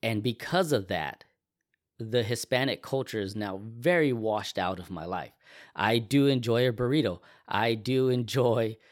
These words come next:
uh, the food, but I can't tell you what Mexican Independence Day means. I can't tell you, uh, why they celebrate the Day of the Dead. You know, all these things that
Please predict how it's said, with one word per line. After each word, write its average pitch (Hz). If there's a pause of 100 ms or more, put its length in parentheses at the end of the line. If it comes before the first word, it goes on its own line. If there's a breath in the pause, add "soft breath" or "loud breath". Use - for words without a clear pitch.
(140 soft breath)
uh, 107
the 117
food, 135
but 120
I 131
can't 147
tell 127
you 92 (400 loud breath)
what 107 (460)
Mexican 117
Independence 117
Day 85
means. 78
I 107
can't 117
tell 165
you, 101 (380 loud breath)
uh, 98
why 95
they 117
celebrate 117
the 127
Day 110
of 117
the 135
Dead. 139
You 110
know, 110
all 127
these 143
things 123
that 113